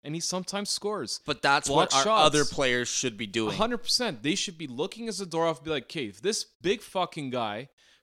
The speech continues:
Speaker 1: who's not nearly as talented as me, but puts in that kind of effort and fucking gets that kind of performance going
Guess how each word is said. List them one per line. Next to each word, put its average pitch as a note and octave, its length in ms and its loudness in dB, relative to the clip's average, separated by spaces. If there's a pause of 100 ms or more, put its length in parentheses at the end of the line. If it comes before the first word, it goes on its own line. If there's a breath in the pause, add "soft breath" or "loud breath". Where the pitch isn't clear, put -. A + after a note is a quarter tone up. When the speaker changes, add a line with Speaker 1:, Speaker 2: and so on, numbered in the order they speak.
Speaker 1:
who's D3 280 -4
not D#3+ 320 -4 (180)
nearly F3 440 0
as D3+ 100 -2
talented E3 480 -4
as B2+ 140 -6
me, C#3 140 -4
but A#2 200 -10
puts E3 300 -6
in C3+ 100 -6
that D#3 220 -2
kind F3+ 160 -8
of D3+ 80 -4
effort D3+ 240 -4
and B2 180 -6
fucking D3 340 -4
gets B2+ 240 -4
that C#3+ 240 -4
kind F3+ 140 -6
of E3 100 -8
performance D3 520 -6
going D3+ 340 -6